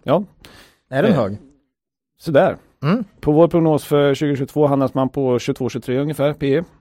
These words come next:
Speaker 2: Mm.
Speaker 1: Eh, men så sk-, men vi har inte lagt in några kostnader för Elementica då, för det vet vi inte riktigt om någonting. Vi får se vad det blir.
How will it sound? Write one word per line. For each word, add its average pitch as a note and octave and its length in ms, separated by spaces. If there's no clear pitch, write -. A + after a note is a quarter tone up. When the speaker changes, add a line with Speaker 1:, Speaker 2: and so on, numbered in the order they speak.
Speaker 2:
Mm. C#3 300
Speaker 1:
Eh, A#2+ 320
men C3 160
så C#3+ 140
sk-, - 100
men C#3 220
vi D#3 80
har D3+ 60
inte D3 160
lagt C#3 180
in C#3+ 140
några C#3 140
kostnader B2+ 320
för B2+ 120
Elementica B2 460
då, A#2+ 100
för - 140
det A2 80
vet A2 260
vi G#2 40
inte G#2+ 220
riktigt - 380
om A2+ 220
någonting. G#2 400
Vi A#2 100
får - 100
se G#2 220
vad G#2 100
det G#2+ 40
blir. A2 140